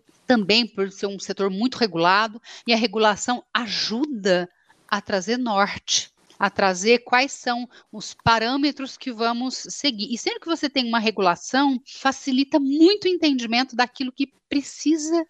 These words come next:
ser feita. E outros setores estão avançando muito nesse sentido. Então, eu citaria esses dois aí, que são aqueles que eu tenho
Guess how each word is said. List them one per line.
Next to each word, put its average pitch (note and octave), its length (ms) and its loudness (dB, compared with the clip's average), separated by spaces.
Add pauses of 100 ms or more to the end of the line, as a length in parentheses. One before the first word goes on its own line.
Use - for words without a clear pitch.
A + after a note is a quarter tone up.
ser - 220 -4
feita. - 340 -8 (160)
E G#3+ 160 2
outros C4 380 4
setores G#3 380 -2
estão G#3 140 -2
avançando G3+ 720 0
muito A#3 600 2 (220)
nesse G3+ 260 -2
sentido. F3 840 -2 (180)
Então, G#3+ 240 2
eu F#4+ 60 8
citaria D4 520 2 (220)
esses A3+ 320 -2
dois G#3+ 380 8
aí, A#3 160 6
que - 80 -14
são B3 100 2
aqueles A3+ 320 0
que - 60 -2
eu A3+ 60 0
tenho G#3 280 0